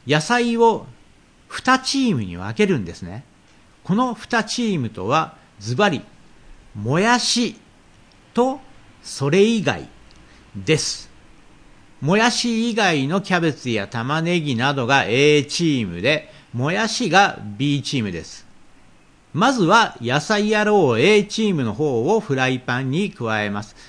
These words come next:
まだ慌てる必要はありません。あの、中火のままダラダラと炒め続けて、まだ大丈夫です。えー、肉野菜炒めって、身も蓋もないことを言えば、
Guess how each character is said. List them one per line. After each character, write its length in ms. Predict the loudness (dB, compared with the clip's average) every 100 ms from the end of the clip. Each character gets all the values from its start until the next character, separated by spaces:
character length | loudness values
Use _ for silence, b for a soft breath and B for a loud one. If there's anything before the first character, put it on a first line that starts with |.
| B
ま 180 | 0 2
だ 240 | 4 2 2
慌 160 | 0
て 100 | 0
る 120 | 0
必 300 | -2 -4 -2
要 180 | 0 2
は 100 | 2
あ 80 | 2
り 100 | 0
ま 140 | -2
せ 180 | -4 -6
ん。 120 | -6 -10 B B
あ 140 | -2
の、 120 | -2 0
中 240 | 2 2
火 120 | 4
の 120 | 2
ま 140 | 2 2
ま 160 | 2
ダ 160 | 2 2
ラ 140 | 2
ダ 140 | 2 0
ラ 120 | 0
と 120 | -4
炒 220 | -6 -4
め 120 | -4 -4
続 280 | -6 -6 -4
け 100 | -4
て、 160 | -2
ま 180 | 0 2
だ 140 | 2 2
大 240 | 0 -2
丈 160 | -4 -8
夫 100 | -10
で 140 | -14
す。 140 | -16 -20 B B B -12 -2
え 140 | 2
ー、 40 | 4
肉 240 | 4 2
野 140 | 2
菜 360 | 2 0 0 -2
炒 160 | -2 -4
め 140 | -4
っ 40 |
て、 480 | -8 -4 0 0 -4 -18 _ _ _ -2
身 220 | 4 4
も 120 | 4
蓋 280 | 0 -2 0
も 140 | 2
な 140 | 2 2
い 100 | 0
こ 140 | -2
と 140 | -4 -4
を 40 |
言 180 | -4 -4
え 60 | -2
ば、 240 | -4 -6